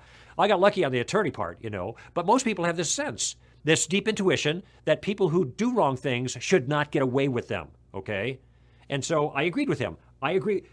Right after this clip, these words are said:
I, I agree that people who do wrong things ought to be punished. So now we've got a piece on the table. He put it there because I asked him the question. Second question, "Have you ever done any wrong things?" That's personal, right?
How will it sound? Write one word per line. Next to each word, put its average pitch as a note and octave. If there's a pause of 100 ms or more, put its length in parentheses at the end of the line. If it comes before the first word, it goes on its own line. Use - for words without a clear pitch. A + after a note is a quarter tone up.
I, C3+
I D3
agree F3
that D3
people C#3+
who C#3
do C3
wrong B2
things G#2 (320)
ought A#2
to -
be A#2
punished. A2
So C3+
now C3
we've F3
got D#3+
a -
piece E3 (120)
on C#3+
the C3+
table. D#3+ (160)
He -
put E4
it -
there - (420)
because A#2+
I A2
asked G2
him G#2+
the G2+
question. G#2+ (360)
Second B2
question, C3 (720)
"Have A#2
you C#3
ever C3
done C3
any A#2+
wrong G#2+
things?" A#2+ (1700)
That's G#3+
personal, A3
right? F3+